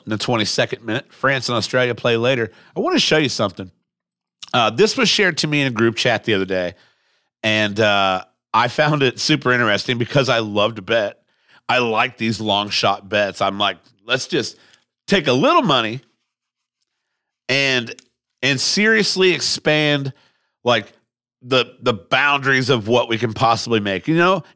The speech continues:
And if we, if we lose, it's not that big a deal. But if we win,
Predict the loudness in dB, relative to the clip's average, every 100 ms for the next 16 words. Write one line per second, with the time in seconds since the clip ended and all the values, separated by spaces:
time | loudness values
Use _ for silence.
0 | -4 -4 -4 _ -2 -2 2 2 2 -2
1 | -2 0 0 2 4 4 2 -4 -12 -8
2 | -2 -2 0 -2 -2 -10 -6 -4 -2 -2
3 | -4 -10 _ _ _ _ 0 2 4 4
4 | 4 2 2 4 2 0